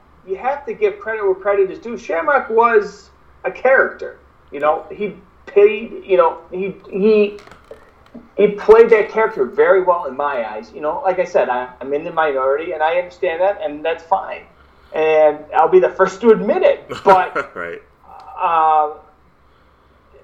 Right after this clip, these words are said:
Speaker 1: Shamrock, like I said, obviously, I, whether he's, I don't believe he's a Hall of Famer, but he should definitely be, um,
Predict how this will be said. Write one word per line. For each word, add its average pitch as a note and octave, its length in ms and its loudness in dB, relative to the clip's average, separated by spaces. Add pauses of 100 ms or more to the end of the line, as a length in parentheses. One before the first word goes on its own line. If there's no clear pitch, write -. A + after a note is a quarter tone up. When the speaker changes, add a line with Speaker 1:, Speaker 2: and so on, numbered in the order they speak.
(120)
Speaker 1:
Shamrock, B3+ 1160 -6 (1040)
like G#3+ 140 2
I G3+ 40 4
said, A#2 300 -6 (220)
obviously, A3 480 -4
I, G3+ 140 0 (200)
whether G#3 260 2
he's, G3+ 160 -10 (360)
I - 40 -8
don't G#3+ 180 -6
believe G3 260 0
he's F#3+ 120 0
a F#3 80 -2
Hall F3 180 2
of E3+ 60 -8
Famer, G3 360 -4
but D#3 200 -2
he F3+ 100 -10
should D#3+ 300 -12
definitely F3+ 500 -4
be, D#3 460 -2 (760)
um, C3+ 800 -2